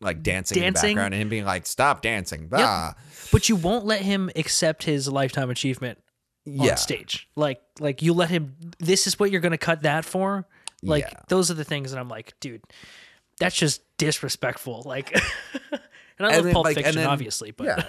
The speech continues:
Speaker 1: And it, then it elevates to, there was, like, the, the tributes to James Bond and, uh, The Godfather.
Speaker 2: Yeah.
Speaker 1: Um, which
Speaker 2: Yeah.
Speaker 1: James Bond, I g-, guess. I don't really know why.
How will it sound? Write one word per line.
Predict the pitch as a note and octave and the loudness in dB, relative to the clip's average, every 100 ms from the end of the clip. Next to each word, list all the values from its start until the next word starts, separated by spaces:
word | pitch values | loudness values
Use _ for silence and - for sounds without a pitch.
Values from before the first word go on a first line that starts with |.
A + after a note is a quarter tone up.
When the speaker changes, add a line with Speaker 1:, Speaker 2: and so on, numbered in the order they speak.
| F#3 F3 | -6 -2
Speaker 1:
And | F3 F#3 | 2 2
it, | F3+ D3+ | 2 2
then | F3+ | 0
it | E3 | 2
elevates | D3 C#3+ C3 A#2+ - - | 2 2 2 0 -2 0
to, | B2+ | 2
there | A2+ G#2 | 4 2
was, | G2+ - | 0 0
like, | G2+ - | -2 0
the, | G2 | -4
the | D2+ F#2 | -2 -6
tributes | - A#2 G2 F#2 - | -2 -2 -2 -2 -4
to | - G2 F2+ E2 | -2 0 -2 -6
James | D2+ G2+ F#2 E2+ | -6 -2 -2 -2
Bond | F#2 F2 E2+ E2+ E2 | -2 0 0 -4 -10
and, | - E2+ E2 F2+ E2+ - | -8 -8 -8 -10 -14 -12
uh, | D#2+ E2+ - - _ _ _ _ - | -8 -8 -8 -12 _ _ _ _ -6
The | F2+ | -2
Godfather. | F2 E2 E2 B1+ A#1 A1 - _ _ _ _ - - | 0 0 -2 -10 -12 -16 -20 _ _ _ _ -20 -12
Speaker 2:
Yeah. | D3+ D3 - | -8 -8 -6
Speaker 1:
Um, | E2 D2+ C#2 - _ _ | -4 -2 -4 -10 _ _
which | G2+ G2 G2+ F2 - - - - _ _ _ _ _ _ _ _ _ _ _ - | -6 0 2 2 0 0 -8 -20 _ _ _ _ _ _ _ _ _ _ _ -20
Speaker 2:
Yeah. | - E2+ | -14 -2
Speaker 1:
James | - A#2 C#3+ - | 2 2 2 2
Bond, | A2 A#2+ C#3 C3+ | 2 2 -2 -6
I | C#2+ F#2+ E2+ F#2 _ - | -10 -10 -10 -14 _ -20
g-, | - _ _ - - | -20 _ _ -16 -2
guess. | G2+ C3 G3+ - - - _ _ - | 2 2 0 -4 -10 -18 _ _ -4
I | A2 | 2
don't | B2+ A#2+ | 2 2
really | C3 A#2+ | -2 -2
know | G#2+ G#2+ | -2 -2
why. | G#2+ G2 F#2+ F#2 G2 G2 F#2+ G2 F#2+ F2 | -2 -2 0 0 0 -4 -4 -6 -8 -10